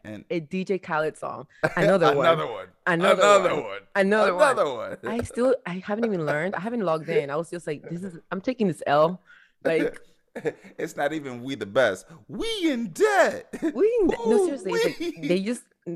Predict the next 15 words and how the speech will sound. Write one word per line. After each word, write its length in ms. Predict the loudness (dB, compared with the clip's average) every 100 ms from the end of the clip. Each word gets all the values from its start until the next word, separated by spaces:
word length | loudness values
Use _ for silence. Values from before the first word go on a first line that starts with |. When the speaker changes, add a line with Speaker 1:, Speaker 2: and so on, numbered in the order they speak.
| -10
Speaker 2:
this 280 | -2 -2 -4
huge 420 | -16 -6 -6 -6 _ _ _ _ _ _ -4
banks 340 | 0 0 -2 -8
keep 260 | -10 -8
buying 360 | -6 -2 -2 -2
the 100 | -4
debt 300 | 0 0 -2
from 200 | -6 -6
somebody 320 | -6 -6 -2
else. 80 | 0 2 2
Speaker 1:
Yo. 240 | -2 -6 -12 _ _ -6
Speaker 2:
It's 160 | -4
like 140 | -4 -2
they're, 120 | -2
like, 200 | -2